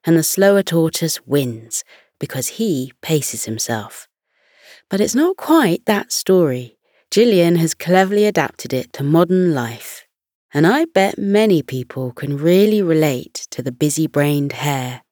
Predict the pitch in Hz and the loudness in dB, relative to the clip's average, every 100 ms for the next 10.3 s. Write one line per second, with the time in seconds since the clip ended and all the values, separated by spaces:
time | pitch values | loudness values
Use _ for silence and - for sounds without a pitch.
0 | _ _ _ _ _ _ _ - - 180 | _ _ _ _ _ _ _ -20 -2 2
1 | 190 - 190 185 190 190 196 196 202 214 | 2 0 2 4 6 6 4 2 2 2
2 | 202 156 151 147 147 139 139 135 - 147 | -2 -2 0 0 0 0 0 -2 -2 0
3 | 147 147 139 - 147 143 135 123 - 143 | 2 0 -4 -4 -4 -4 -6 -10 -6 -6
4 | 143 - 160 - - 156 139 - 160 165 | -6 -8 -8 -8 -6 -4 -4 0 2 2
5 | 170 - - 160 151 - 147 143 143 131 | 0 -8 -6 -4 -4 -6 -6 -4 -6 -6
6 | - 151 151 151 160 - _ - - - | -8 -4 -4 -4 -6 -10 _ -20 -20 -20
7 | - _ 240 233 - 214 - 147 151 185 | -20 _ 2 2 0 -6 -4 -2 2 2
8 | 190 185 180 190 - - - 151 147 - | 2 0 -2 -2 -4 -6 -8 -8 -8 -6
9 | 147 165 175 - - 151 143 151 151 151 | 0 0 0 -4 -6 -4 -2 -2 -2 -4
10 | 143 135 | -8 -12